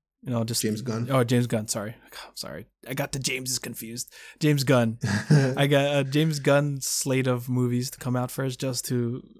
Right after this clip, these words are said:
Speaker 1: you know, lay the foundation, and then we can kind of proliferate it with characters, or, like, fill it with characters that are a little off-brand, like Peacemaker.
Speaker 2: Yeah, suppos-, supposedly we have big news coming within a month or so, right?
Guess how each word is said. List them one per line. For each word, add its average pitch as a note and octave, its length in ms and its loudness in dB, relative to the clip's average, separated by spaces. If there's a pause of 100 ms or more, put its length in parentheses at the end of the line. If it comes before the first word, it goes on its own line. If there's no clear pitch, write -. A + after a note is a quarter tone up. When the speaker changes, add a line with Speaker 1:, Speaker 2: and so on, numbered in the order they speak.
Speaker 1:
you D3 100 -8
know, A#2 140 -6
lay B2 180 -6
the C3+ 80 -8
foundation, B2 640 -2
and B2 140 0
then A#2+ 100 2
we A#2+ 80 -2
can B2 160 -6
kind A#2 240 -2
of A2+ 300 -2
proliferate A#2 580 0
it A2+ 140 0
with A2+ 160 -6
characters, G#2 720 -6 (320)
or, B2+ 80 -10
like, A2+ 160 -8
fill B2+ 180 -2
it B2 80 -2
with A#2+ 140 -8
characters A#2+ 420 -8
that G2+ 180 -12
are G#2+ 140 -14
a G#2+ 40 -14
little A#2+ 260 -10
off-brand, G#2+ 600 -10 (600)
like - 160 -14
Peacemaker. A#2 640 -10
Speaker 2:
Yeah, C#3+ 160 2
suppos-, C3+ 580 2
supposedly C#3+ 560 4
we B2+ 160 6
have A#2 580 2
big A#2+ 220 4
news A#2+ 340 8
coming G#2+ 560 0
within G#2+ 720 -2
a G2+ 80 -4
month A#2+ 280 4
or A#2 80 -2
so, - 200 -8
right? G#2 320 -4